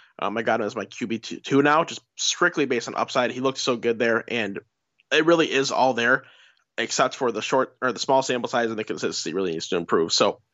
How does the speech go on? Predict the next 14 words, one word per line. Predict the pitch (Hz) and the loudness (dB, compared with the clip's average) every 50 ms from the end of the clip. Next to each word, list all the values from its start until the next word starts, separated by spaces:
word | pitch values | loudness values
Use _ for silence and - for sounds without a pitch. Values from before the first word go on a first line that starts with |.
| - - - - - - - - | -20 -20 -20 -20 -20 -16 -6 -6
if | - - | 0 4
those | 151 160 165 - | 4 4 6 4
things | 180 160 156 | 2 2 2
can | - 135 | 2 2
happen, | 135 135 135 131 143 127 110 - - | 4 2 4 2 0 -2 -4 -6 -8
this | 87 113 - - | -8 -6 -6 -6
guy | - - 127 127 117 113 | -2 0 2 2 2 0
could | - - - 104 98 80 - | -2 -6 -8 -10 -10 -10 -14
really | - 110 123 131 131 127 127 | -10 -4 -2 0 2 2 2
have | 127 117 110 | 2 0 0
a | |
ton | 101 131 113 | -2 -4 -4
of | 117 | -4
success | - - - - 113 104 - - | -6 -6 -4 -2 -2 -2 -2 -6